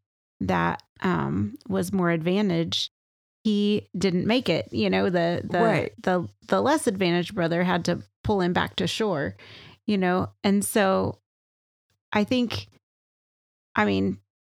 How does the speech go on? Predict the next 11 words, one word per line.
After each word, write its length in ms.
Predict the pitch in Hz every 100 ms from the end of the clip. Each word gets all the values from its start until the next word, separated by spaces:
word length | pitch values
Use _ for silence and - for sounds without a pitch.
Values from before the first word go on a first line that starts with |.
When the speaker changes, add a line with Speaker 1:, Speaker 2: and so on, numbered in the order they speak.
| _ -
Speaker 1:
yes, 260 | 233 233
there's 200 | 226 190
the 100 | 202
question 460 | 196 196 - 196 180
of 160 | 165 160
the 160 | 165
science 480 | 165 - 151 156 -
and 140 | 185
the 80 | 160
technology 680 | 165 - 185 196 175 170 170
behind 640 | 160 160 170 160 165 165